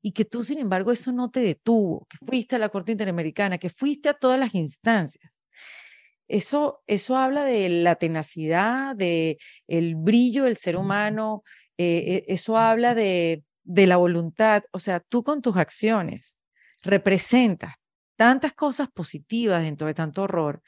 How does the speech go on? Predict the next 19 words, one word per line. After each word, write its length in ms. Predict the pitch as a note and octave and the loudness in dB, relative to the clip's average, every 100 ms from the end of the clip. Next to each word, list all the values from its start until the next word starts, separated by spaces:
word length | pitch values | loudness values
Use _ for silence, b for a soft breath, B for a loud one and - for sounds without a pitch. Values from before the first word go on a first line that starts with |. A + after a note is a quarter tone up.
| b b b b _ | b b b b _
que, 400 | - G3 F#3+ F#3 - | 0 2 2 0 -2
que 140 | G3+ | -2
son 200 | - A3+ | 0 -2
cosas 280 | B3+ B3+ C4+ | -2 -2 -2
que 140 | A#3+ | 0
uno, 340 | G#3 G#3 B3 - - - b b b b _ _ | 0 0 -4 -8 -16 -16 b b b b _ _
que, 220 | - G#3 F3 | 2 2 4
que 180 | G3 F#3 | 2 2
me, 260 | F#3 F3+ | 2 0
me, 380 | E3+ F3+ E3 - | 0 0 0 -4
yo 240 | - D#3 F3+ | -6 -4 -2
me 140 | G3+ | -2
pongo 320 | A3+ A#3+ C4 | 0 0 2
la 140 | B3+ G3 | 4 4
mano 380 | F3+ F#3+ A#3 | 2 0 0
en 80 | A#3+ | 0
el 140 | F#3+ E3 | 0 0
corazón, 640 | F3 E3 D3+ B3 A#3 F3 | 0 0 0 2 2 0
porque... 680 | F3+ E3+ - E3+ D#3+ D3+ D#3 | 0 -2 0 0 2 0 -4